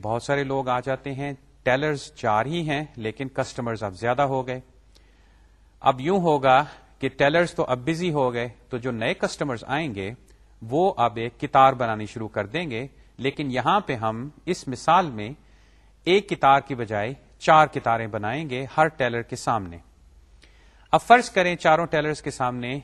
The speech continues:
چار قطاریں بنی ہوئی ہیں اور ایک نیا شخص، ایک نیا کسٹمر بینک میں داخل ہوتا ہے اور وہ جائزہ لیتا ہے کہ بھئی یہاں پہ تو چار لائنیں بنی ہوئی ہیں، تو وہ یہ کرتا ہے کہ ان چاروں میں سے جو سب سے چھوٹی لائن ہے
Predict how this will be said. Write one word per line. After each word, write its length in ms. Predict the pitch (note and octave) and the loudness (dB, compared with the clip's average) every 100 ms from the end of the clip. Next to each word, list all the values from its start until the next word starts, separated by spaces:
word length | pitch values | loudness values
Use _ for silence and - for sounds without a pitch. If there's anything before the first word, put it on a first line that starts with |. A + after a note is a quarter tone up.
| - | -4
چار 260 | D3+ C3+ C3+ | 4 6 4
قطاریں 360 | B2 A2 A2 A#2 | 0 0 0 0
بنی 280 | A2 B2 F#3+ | -6 -4 -4
ہوئی 260 | C#3+ G2+ | -4 -6
ہیں 120 | G2 C#3+ - _ _ - | -8 -10 -14 _ _ -4
اور 140 | C#3+ | -2
ایک 200 | D#3 D3+ | 0 -2
نیا 200 | C#3+ F3 | -2 -2
شخص، 380 | - B2+ A#2 - | -2 -4 -4 -6
ایک 180 | B2+ A#2 | -8 -6
نیا 160 | B2 | -6
کسٹمر 500 | C#3+ C3+ - C#3+ C3+ C#3 - - | -4 -6 -6 -4 -4 -4 -8 -10
بینک 280 | G2 A#2 B2 | -4 -4 -6
میں 100 | B2 | -8
داخل 340 | G#2 G2+ B2 | -4 -4 -6
ہوتا 320 | G#2 G2+ D#3+ F3 | -8 -6 -2 -2
ہے 120 | A#2+ - _ _ _ _ _ _ _ - | -4 -10 _ _ _ _ _ _ _ 0
اور 100 | D3+ | 2
وہ 100 | D3+ | 2
جائزہ 340 | B2+ C3+ D3 | 6 6 6
لیتا 340 | G#3 D#3 D3+ D3 | 4 4 0 0
ہے 120 | D3+ | 0
کہ 120 | D3+ D#3+ | -6 -8
بھئی 200 | E3+ C#3 | -8 -4
یہاں 160 | A#2 | -4
پہ 120 | B2 | -4
تو 100 | D3 C#3 | -6 -4
چار 240 | B2+ B2+ | 2 2
لائنیں 300 | A#2 A2+ D3 | 2 -4 -4
بنی 260 | D#3 A#2 A2+ | -4 -4 -6
ہوئی 280 | A2+ B2 B2 | -6 -6 -8
ہیں، 120 | F#3 - _ _ _ _ _ _ - _ _ - | -10 -14 _ _ _ _ _ _ -20 _ _ -8
تو 60 | |
وہ 140 | C3+ C#3+ | -4 0
یہ 160 | F3+ | 0
کرتا 360 | B3 C#3+ - D3 | 0 0 0 0
ہے 100 | D#3 | -2
کہ 140 | - F3+ | -6 -8
ان 160 | D3 C#3 | -8 -4
چاروں 380 | D3 C#3 F#3 | 2 4 4
میں 120 | G3 E3+ | 0 -4
سے 180 | - | -6
جو 140 | C#3 C3+ | -6 -8
سب 340 | - - G3 - | -10 -4 -4 -2
سے 180 | - G3 | -8 -8
چھوٹی 440 | - D#3 D#3 A#3 A3+ | -4 -4 -4 -4 -4
لائن 300 | A#2+ A2+ G#2 | -2 -4 -6
ہے 200 | G#2 | -8